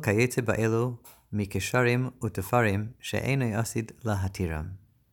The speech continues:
כב. ואלו שצריכין שיביאו בהם המים, הקשרים שבפסחי החלוק, שהם עשוין לולאות, וכן קשרי לולאות שבכסף, ושפה של סדין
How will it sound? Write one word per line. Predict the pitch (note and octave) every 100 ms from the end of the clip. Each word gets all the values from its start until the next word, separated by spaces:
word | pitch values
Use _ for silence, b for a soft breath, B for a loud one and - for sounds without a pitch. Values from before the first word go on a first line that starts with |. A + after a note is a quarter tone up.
| _ _ _ _ _ _ _ -
כב. | C3 - F#2 D2+ - b b b G2+
ואלו | C3+ D3+ C3 B2
שצריכין | G2 - D#3 D3+ B2+
שיביאו | A2+ G2+ G2 C3 A#2+
בהם | G#2+ G#2 A#2 A2
המים, | G#2+ F#2+ F2 E2+ E2 F2+ _ _ _ b b b -
הקשרים | - - F#2+ B2+ C3 G#2 F#2+
שבפסחי | - G2 F#2+ G2 C#3+ C#3 - G2 F2+
החלוק, | F#2 - A2 B2+ C3 - - _
שהם | - G2+ G#2+ G2+
עשוין | G2 - C3 B2 G#2 F#2 -
לולאות, | A2+ A2 F#2+ F2+ G2+ C3+ C3 - - b b b b b _ G#2+
וכן | G#2 - C3+ A#2+ A2+ A2
קשרי | - B2+ A#2+ A#2 A2+
לולאות | G#2+ G#2 A#2 A2+ G#2
שבכסף, | - F#2+ F#2+ G2+ F#2 - B2+ C3 - _ _ b b b _ _
ושפה | G2 G#2 - B2+ - A2+
של | - G2+
סדין | G2 A#2+ A#2+ G#2+ F#2